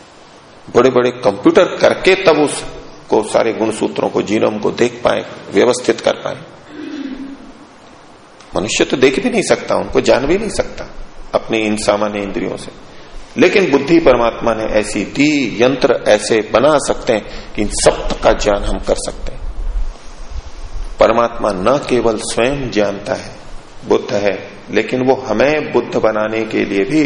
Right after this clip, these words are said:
सतत प्रयत्नशील है। हर क्षण हमारे लिए संवेदनाएं जाती हैं,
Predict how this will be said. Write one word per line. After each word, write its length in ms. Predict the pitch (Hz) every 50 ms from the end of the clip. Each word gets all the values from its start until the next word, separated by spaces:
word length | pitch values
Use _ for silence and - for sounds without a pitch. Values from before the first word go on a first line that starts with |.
| 107 - - - - - - - - -
सतत 280 | - - 214 202 -
प्रयत्नशील 580 | - - 135 117 - - - - - - 107 95
है। 120 | - - - - - - - - - - - - - - - - - - - -
हर 180 | 139 170 170 151 -
क्षण 280 | - - - 196 214 208
हमारे 360 | 180 175 156 160 156 156 156
लिए 180 | 147 151 151 143
संवेदनाएं 640 | 147 - 123 120 120 117 113 117 113 113 110 107 101
जाती 340 | 104 101 95 - - 127 135
हैं, 140 | 160 175